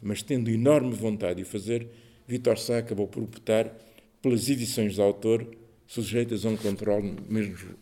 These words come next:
menos rígido, tendo publicado entre cinquenta e quatro e sessenta e dois oito títulos, dos quais apenas destaco As Bibliotecas, O Público e a Cultura,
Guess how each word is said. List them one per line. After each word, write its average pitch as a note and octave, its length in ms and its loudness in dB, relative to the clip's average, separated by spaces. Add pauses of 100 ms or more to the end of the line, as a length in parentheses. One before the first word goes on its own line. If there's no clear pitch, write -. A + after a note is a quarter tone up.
menos B2 360 2
rígido, A2 540 -2 (960)
tendo C3 280 4
publicado A#2 580 2
entre A2 340 4
cinquenta A#2+ 460 2
e A2+ 60 6
quatro G2 500 2 (160)
e C3 80 4
sessenta A2+ 440 2
e G2+ 40 8
dois B2 400 4
oito D3 260 6
títulos, - 520 -4 (880)
dos A2 180 0
quais A#2+ 380 6
apenas G#2+ 460 4
destaco A#2 680 2 (240)
As G#2 140 0
Bibliotecas, G#2+ 880 2
O A2+ 60 -6
Público A2 500 -2
e G#2+ 120 4
a G#2 40 4
Cultura, G#2 640 -2